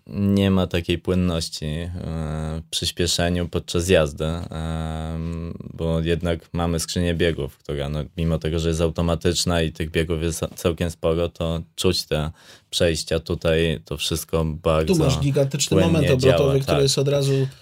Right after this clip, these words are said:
Speaker 1: Ten
Speaker 2: dostępny,
Speaker 1: potencjał,
Speaker 2: wciskasz
Speaker 1: ten
Speaker 2: i jedziesz.
Speaker 1: potencjał mocy jest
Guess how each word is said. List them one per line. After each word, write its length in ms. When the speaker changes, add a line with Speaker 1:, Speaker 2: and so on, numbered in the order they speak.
Speaker 1:
Ten 120
Speaker 2:
dostępny, 340
Speaker 1:
potencjał, 320
Speaker 2:
wciskasz 480
Speaker 1:
ten 100
Speaker 2:
i 20
jedziesz. 140
Speaker 1:
potencjał 400
mocy 340
jest 200